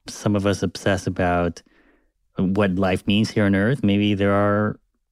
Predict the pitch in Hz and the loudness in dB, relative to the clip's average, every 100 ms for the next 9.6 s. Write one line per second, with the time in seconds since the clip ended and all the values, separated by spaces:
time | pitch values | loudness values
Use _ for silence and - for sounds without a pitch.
0 | _ - 104 101 - - 107 110 110 113 | _ -8 -2 -2 -2 0 2 4 2 2
1 | 110 117 139 135 135 202 120 85 82 85 | 2 0 0 0 0 2 2 2 2 0
2 | 85 82 - 98 92 92 82 - _ - | 0 -2 0 0 0 -2 -6 -12 _ -14
3 | 98 - 90 - 90 90 92 90 92 95 | -8 -2 -4 -2 -2 -2 0 -2 0 0
4 | 135 123 113 107 104 98 101 101 92 - | 2 2 2 2 0 2 0 0 -4 -12
5 | - 95 101 98 95 95 98 - 98 95 | -6 0 2 0 -2 -4 -4 -4 -2 0
6 | 90 87 90 90 92 87 95 87 90 - | 0 0 2 2 2 0 0 0 0 -4
7 | _ - - _ _ _ - 202 208 - | _ -20 -20 _ _ _ 0 2 2 0
8 | - 175 87 85 76 - _ - 80 90 | 0 0 2 0 -2 -6 _ -6 -6 -2
9 | 85 - 98 - 80 | -2 0 -2 -2 -4